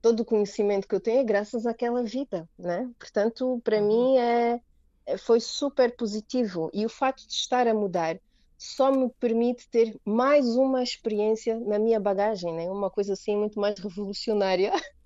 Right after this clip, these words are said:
Speaker 2: Uhum.
Speaker 1: <laughs> E, e, e que vai enriquecer a minha vida, né? Eu vou poder dizer, "Ok, eu tive duas vidas, se não for mais", né?
Speaker 2: Uhum.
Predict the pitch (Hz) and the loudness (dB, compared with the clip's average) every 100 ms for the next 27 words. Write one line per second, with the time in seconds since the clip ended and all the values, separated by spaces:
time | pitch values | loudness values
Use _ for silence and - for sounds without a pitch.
0 | 277 - 262 - - - 160 185 185 214 | 0 2 0 0 -4 -4 -4 -8 -8 -10
1 | - - - _ - 277 233 226 226 220 | -12 -18 -20 _ -12 -8 -6 -2 0 2
2 | 214 202 - 202 196 190 196 185 185 202 | 0 0 -4 -6 -6 -8 -8 -4 2 4
3 | 208 214 185 202 208 214 - 240 240 233 | 4 4 0 0 0 -2 2 4 6 4
4 | 233 208 262 269 175 160 180 170 175 175 | 4 2 -2 0 0 -2 -4 -4 -4 -2
5 | 185 175 170 196 240 220 190 180 170 180 | -2 -2 -4 -2 -2 -2 -4 -4 -8 -8
6 | 170 180 180 175 170 220 202 175 185 165 | -8 -6 -6 -6 -2 0 0 -2 -4 -4
7 | - - 180 185 - 185 170 170 175 - | -8 -10 -8 -8 -6 -6 -6 -8 -14 -18
8 | - - 165 233 208 175 165 165 | -14 -8 -8 -8 -16 -14 -14 -16